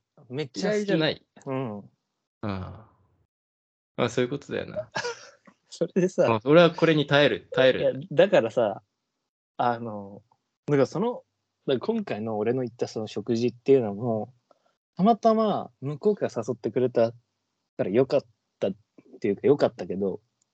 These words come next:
Speaker 1: 本当に俺が誘ってたらもっと悲惨だったなと思って。もっとなんかパラノイアっていうかさ、「うわ、
Speaker 2: うん。
Speaker 1: 俺が誘ってわざわざ来たくもないのに来て、この人」みたいな
Speaker 2: うん。
Speaker 1: ことになってたから、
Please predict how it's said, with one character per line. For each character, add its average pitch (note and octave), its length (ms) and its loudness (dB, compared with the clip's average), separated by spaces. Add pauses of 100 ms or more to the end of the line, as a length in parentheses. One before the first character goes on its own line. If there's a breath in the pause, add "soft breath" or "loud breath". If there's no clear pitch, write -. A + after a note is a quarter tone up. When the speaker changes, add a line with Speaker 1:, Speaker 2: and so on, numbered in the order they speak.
(600)
Speaker 1:
本 G3+ 160 4
当 A#3 100 2
に - 80 0
俺 E3+ 200 4
が A#3 160 4
誘 B3 200 -2
っ - 60 -6
て C4 120 -2
た G3+ 100 2
ら B2 80 -2
も F3 140 -2
っ - 40 -6
と D3+ 100 -6
悲 - 60 -8
惨 B2+ 180 -2
だ B2 60 0
っ - 20 -2
た A#2 100 -2
な B2 100 -4
と B2 100 -8
思 A2+ 120 -6
っ - 20 -20
て。 - 240 -6 (1600)
も G3+ 100 0
っ G3+ 40 -10
と - 120 -12
な B2 120 -4
ん B2 60 -8
か G#2+ 160 -6 (100)
パ C3 120 -4
ラ A#2+ 60 -4
ノ B2+ 140 -2
イ G#2+ 100 0
ア G2+ 40 -2
っ - 40 -18
て G#2+ 100 -4
い G2 40 0
う - 20 -4
か G2 120 -10
さ、 G2+ 100 -8 (960)
「う C#3+ 60 4
わ、 C3 100 4
Speaker 2:
う A#2+ 40 2
ん。 A#2+ 60 2
Speaker 1:
俺 C#3+ 140 2
が D3+ 80 -4
誘 D#3 260 -8
っ - 40 -12
て - 220 -2
わ C#3+ 200 2
ざ D3+ 120 0
わ B2 80 0
ざ A2+ 120 -4
来 - 120 -14
た E3 120 0
く C#3 100 0
も A#2 100 -2
な B2+ 140 -2
い C3 60 0
の A2+ 80 -2
に G#2 120 -4
来 - 120 -10
て、 G2+ 360 -2 (300)
こ B2 80 -8
の A2+ 100 -8
人」 - 420 -4
み - 60 -20
た - 220 -10
い - 20 -8
な - 200 -12 (1160 loud breath)
Speaker 2:
う F#2 160 -8
ん。 - 20 -12
Speaker 1:
こ C3+ 120 -6
と C#3+ 100 6
に A#2 80 2
な B2 100 6
っ - 80 -6
て A#2+ 120 0
た G#2 120 0
か G2+ 100 2
ら、 F2+ 340 -2